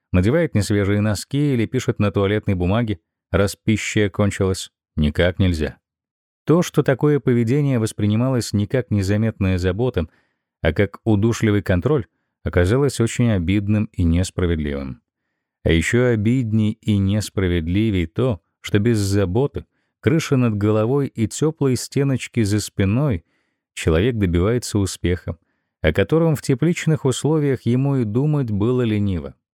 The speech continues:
Я считала, что он ангел, потом, что он гад. А он просто неплохой мужик и остался таким, каким был. Просто раньше был мой, а теперь сам не свой. Ну и предатель, конечно. Митрофанов за пару месяцев вырос из обыкновенного дядьки в героя пособия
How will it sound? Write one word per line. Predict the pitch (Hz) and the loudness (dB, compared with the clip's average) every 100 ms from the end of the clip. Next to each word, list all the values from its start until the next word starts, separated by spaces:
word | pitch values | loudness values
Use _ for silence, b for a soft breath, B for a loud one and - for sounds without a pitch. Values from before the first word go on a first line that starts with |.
| _ _ _ _ - | _ _ _ _ 0
Я | - - | 2 2
считала, | - 127 101 98 95 | 0 0 0 0 0
что | - 98 | 0 0
он | 95 - | 0 -2
ангел, | 110 107 85 73 67 _ _ _ _ _ - | -2 0 0 -4 -12 _ _ _ _ _ -4
потом, | 82 127 | 0 0
что | - 110 | 2 0
он | 90 | 2
гад. | 76 69 - - _ - | 0 -4 -8 -20 _ -2
А | 110 | 2
он | 180 | 2
просто | 214 196 - | 2 0 0
неплохой | 175 170 170 - 196 | 0 2 0 0 0
мужик | 175 160 196 - | 2 0 -2 0
и | |
остался | 90 90 - 151 - 117 | 0 0 0 -2 0 -4
таким, | - 101 - 156 139 | 0 -2 0 0 2
каким | 90 - 90 | -2 0 -2
был. | 76 69 - _ _ _ _ - | -2 -6 -14 _ _ _ _ -2
Просто | 104 117 - | 0 0 0
раньше | 156 180 - 107 | 2 0 0 0
был | 90 92 | 2 2
мой, | 113 165 | 2 0
а | - 101 | -2 -4
теперь | - 113 143 | -4 -2 0
сам | 110 - 127 120 | 0 -2 0 0
не | 104 | -2
свой. | - 101 104 98 _ _ - | -2 -2 -2 -6 _ _ -2
Ну | 82 95 151 | 2 2 2
и | 135 | 0
предатель, | 117 82 78 87 - | 0 -2 2 0 0
конечно. | 80 78 73 - 92 _ _ _ _ _ _ _ - | -2 -4 -4 -8 -12 _ _ _ _ _ _ _ 0
Митрофанов | 92 127 156 220 208 | 2 2 2 2 2
за | 147 | 0
пару | 160 170 | 0 2
месяцев | 165 175 147 - 131 | 2 0 -2 -2 -2
вырос | 104 131 151 - | 0 0 0 -4
из | - 117 | -4 -2
обыкновенного | 113 - 117 117 110 98 | -2 0 0 0 0 0
дядьки | 92 123 143 - 85 | 0 -2 -2 -4 -6
в | |
героя | 78 90 117 113 | 0 0 2 0
пособия | - 80 - 131 147 143 135 | -2 -4 -2 -2 0 0 -2